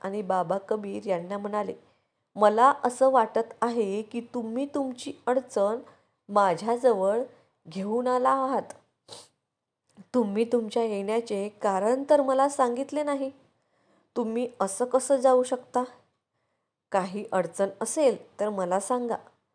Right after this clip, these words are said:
तुमच्या या अडचणीवर माझ्या, मा-, माझ्याकडे उपाय असू शकतो." वृद्ध माणूस म्हणाला, "अहो महाराज, सोडून द्या.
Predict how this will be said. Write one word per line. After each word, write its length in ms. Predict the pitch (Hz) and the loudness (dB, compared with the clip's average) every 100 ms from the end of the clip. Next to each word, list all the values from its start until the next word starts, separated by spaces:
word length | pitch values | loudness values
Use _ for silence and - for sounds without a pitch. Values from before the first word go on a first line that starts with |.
| _ _ _ - | _ _ _ -6
तुमच्या 380 | 214 190 208 | -6 -2 -2
या 160 | 202 214 - | 0 0 -2
अडचणीवर 840 | 202 190 226 233 269 226 226 262 | -4 0 0 2 0 2 2 2
माझ्या, 500 | 214 190 175 240 247 | 0 -2 -2 0 -2
मा-, 180 | 220 226 - - _ _ _ | -2 -4 -4 -12 _ _ _
माझ्याकडे 760 | 220 214 214 262 269 233 226 - | 2 2 4 2 4 2 0 -2
उपाय 340 | 226 208 220 233 | -6 0 2 2
असू 220 | 233 262 | 0 -4
शकतो." 380 | - - - 170 _ _ _ _ _ _ | -8 -8 -12 -14 _ _ _ _ _ _
वृद्ध 360 | 214 262 220 | -2 -2 2
माणूस 400 | 302 294 269 285 285 | 2 2 0 -2 0
म्हणाला, 340 | 247 220 202 - | 0 0 -2 -6
"अहो 260 | 180 185 185 | -8 -4 -4
महाराज, 500 | 208 196 185 165 185 - _ _ _ - | -2 -4 -4 -4 -6 -10 _ _ _ -2
सोडून 400 | 196 185 233 226 | 0 2 -2 -4
द्या. 140 | 185 | -8